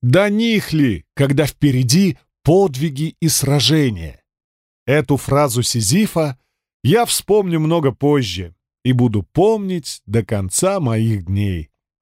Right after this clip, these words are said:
Да, в детстве глупый Гипоной, ветер в голове,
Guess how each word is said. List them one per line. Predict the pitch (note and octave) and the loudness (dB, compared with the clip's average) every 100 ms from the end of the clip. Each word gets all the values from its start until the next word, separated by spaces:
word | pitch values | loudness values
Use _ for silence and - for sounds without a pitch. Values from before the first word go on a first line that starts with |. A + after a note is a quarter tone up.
| _ _ _ _ | _ _ _ _
Да, | G2 G#2 C#3+ E3 E3 D3+ A#2 _ - | -4 0 2 2 0 -2 -8 _ -12
в | G2+ | -4
детстве | D#3+ B3 - - F3+ | 0 0 0 -2 -2
глупый | D#3+ C#3 G3 A3 - F3+ | 0 0 0 0 -2 -4
Гипоной, | C#3 D#3+ D#3+ D3+ C#3+ F3 F3+ D3+ G2 - | 0 -2 0 0 0 -2 0 -2 -4 -4
ветер | B2 E3 F3+ C3+ D#3+ | 0 0 0 0 -2
в | B2+ | -2
голове, | G#2 C#3 D3+ C3+ D#3 E3 C#3+ | 0 2 2 0 0 0 -2